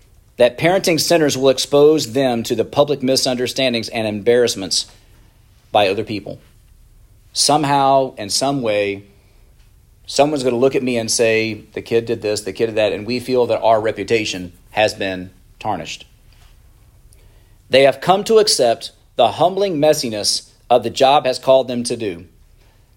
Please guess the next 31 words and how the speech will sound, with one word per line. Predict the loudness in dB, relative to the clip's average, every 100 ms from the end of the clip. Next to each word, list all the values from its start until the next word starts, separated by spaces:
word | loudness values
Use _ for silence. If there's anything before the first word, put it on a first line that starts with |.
| _ _ _ _ _ _ -4
Parenting | 0 0 0 -2 4
by | 4
far | 4 4 4 4
is | 2 -4
the | -6
most | -6 -2
difficult | -2 0 -2 -6
thing | -6 -6 -8 -10 -18 _ _
I | 0
have | 2 2
ever | 2 0
done | -2 -2 -6 -12 -12
and | -10
am | -8
continuing | -10 -8 -8 -8 -10 -10
to |
do. | -10 -10 -12 -20 _ _ _ _ _ _ _ _ _ _ _ _ _ _ _ _
In | -10 -8
forty | 0 2 2
years, | 2 2 2
almost | 0 -4 -4
forty-one | 0 0 2 0
years, | -2 -2
it | -2
is | -4
by | 2 2 4
far | 2 2
the | 2
most | -4 0
difficult | 2 2 -2 -4
thing. | -6 -6 -10